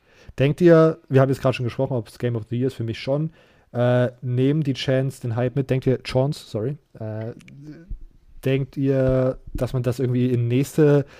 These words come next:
Saison irgendwie verarbeiten kann? Ich meine, ich, bei, ich wär, ich bei Coastal Carolina, ich wüsste nicht mal, ob mein Headcoach sozusagen nächste Saison noch da ist, weil das natürlich dann eine, ich glaub, der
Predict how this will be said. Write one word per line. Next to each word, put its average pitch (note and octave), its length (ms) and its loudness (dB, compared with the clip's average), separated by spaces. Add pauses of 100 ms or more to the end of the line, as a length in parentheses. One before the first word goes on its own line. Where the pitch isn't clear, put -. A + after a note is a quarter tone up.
(140)
Saison B2 640 0 (200)
irgendwie B2+ 320 0
verarbeiten C#3 600 -2
kann? C#3+ 260 -2
Ich B2+ 100 -2
meine, B2 340 0 (1600)
ich, - 160 -8 (280)
bei, C3+ 200 2 (200)
ich A#2+ 160 0
wär, B2+ 320 2
ich C#3+ 260 0
bei C#3+ 100 4
Coastal - 280 -2
Carolina, C3 260 -2
ich A#2+ 140 -6
wüsste C#3 180 -4
nicht B2+ 120 -6
mal, B2 80 -4
ob B2 80 -4
mein A#2 120 -6
Headcoach A#2+ 400 -6
sozusagen A2+ 480 -6
nächste A2 220 -8
Saison A2+ 160 -6
noch A2 100 -8
da G#2+ 160 -6
ist, G#2+ 80 -8
weil A#2 100 -6
das A#2 120 -6
natürlich B2 320 -2
dann A#2+ 140 -2
eine, A#2 280 -2 (1300)
ich A2 100 -6
glaub, A#2 160 -2
der B2+ 100 0